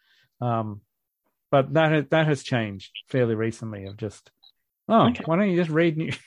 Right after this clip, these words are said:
Speaker 1: <laughs> you can read new <laughs> books. That's fine." Yeah, there's a lot of that. Anyway, here, here's the first question.
Speaker 2: Okay.
Speaker 1: I, which, which is, um, can, wh-, which was the first book that you can remember that you really connected with?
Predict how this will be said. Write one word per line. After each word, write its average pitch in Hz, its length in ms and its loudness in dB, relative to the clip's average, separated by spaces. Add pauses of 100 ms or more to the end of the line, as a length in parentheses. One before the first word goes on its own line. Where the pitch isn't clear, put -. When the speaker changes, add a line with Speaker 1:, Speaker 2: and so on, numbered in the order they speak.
(260)
Speaker 1:
<laughs> - 400 -20
you 247 140 4
can 311 120 6
read 185 200 6
new 139 160 4
<laughs> - 280 -2
books. - 380 -6 (300)
That's 269 180 -2
fine." 226 400 4 (400)
Yeah, 147 140 4
there's 120 160 0
a 139 60 0
lot 123 100 4
of 110 60 0
that. - 180 -2
Anyway, 202 260 4
here, 220 340 4
here's 214 300 -2
the 175 260 0
first - 280 -2
question. - 280 -8 (380)
Speaker 2:
Okay. 190 160 -4
Speaker 1:
I, 143 160 -2
which, 135 480 0
which 139 260 -2
is, 135 240 2 (420)
um, 123 560 0 (1160)
can, 165 200 -4
wh-, 175 260 4
which 208 180 4
was 240 180 -2
the 196 80 0
first 170 380 2
book 147 220 -2
that 131 160 0
you 127 480 -2 (220)
can 143 160 -2
remember 123 340 2
that 113 160 -6
you 120 140 -4
really 120 280 2
connected 120 480 -4
with? 107 240 -10